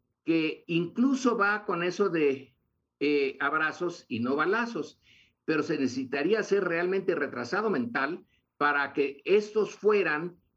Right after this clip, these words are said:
eh, indicios de que, ah, ahí hay una relación sospechosa. Yo sospecho que sí, en efecto, eh, el, eh, caso de Porfirio Muñoz Ledo y el caso de La Bastida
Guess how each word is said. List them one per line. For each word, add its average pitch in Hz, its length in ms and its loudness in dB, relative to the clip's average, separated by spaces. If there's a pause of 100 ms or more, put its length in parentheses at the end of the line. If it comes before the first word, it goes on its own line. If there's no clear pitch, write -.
(120)
eh, 151 460 0
indicios 185 840 4
de 156 140 2
que, 160 180 -4
ah, 160 500 -2 (120)
ahí 143 340 0
hay 180 460 -2 (240)
una 143 840 0
relación 135 840 0
sospechosa. 143 880 -2 (640)
Yo 220 260 2
sospecho 180 680 -2
que 123 100 -2
sí, 156 300 -2
en 127 120 -2
efecto, 120 640 -8 (180)
eh, 135 840 2 (100)
el, 127 360 -2
eh, 120 340 -4
caso 180 600 -2 (640)
de 131 340 -2
Porfirio 143 540 -2
Muñoz 135 380 2
Ledo 165 560 0
y 127 180 -2
el 113 120 -6
caso 143 320 -4
de 120 100 -4
La 110 140 -6
Bastida 160 760 -4